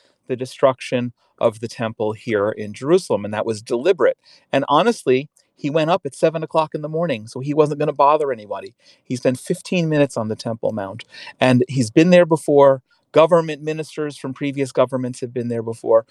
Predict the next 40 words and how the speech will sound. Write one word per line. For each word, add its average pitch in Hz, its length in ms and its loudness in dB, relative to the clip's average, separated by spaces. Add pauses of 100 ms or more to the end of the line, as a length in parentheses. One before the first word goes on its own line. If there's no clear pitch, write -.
(240)
but 127 120 4
the - 60 0
whole 170 260 4
narrative 143 640 0
that's 113 200 -12
taken 127 340 -8
place 135 340 -2
in 120 80 -10
the 117 60 -6
world 135 340 0
now 104 220 -4 (300)
and 127 160 -2
has 113 80 -8
been 113 180 -6
propagated, 123 760 0
especially - 560 0 (300)
by 131 160 6
our 123 100 4
neighbors 110 380 -6
in 123 140 -10
Jordan 135 340 2
and 104 80 -10
the 107 60 -12
Palestinian 139 680 -4
Authority, 113 440 2 (320)
um, 107 420 -2 (140)
I 127 80 2
believe 120 260 -4
the 127 80 -4
Saudis, 139 640 0 (260)
and, 156 220 0
and 160 260 -2
sadly, 196 640 0
the 165 200 -6
U 170 180 4
S 170 140 0
State 185 240 0
Department 175 640 -2
and, 156 420 -6
uh, 151 300 2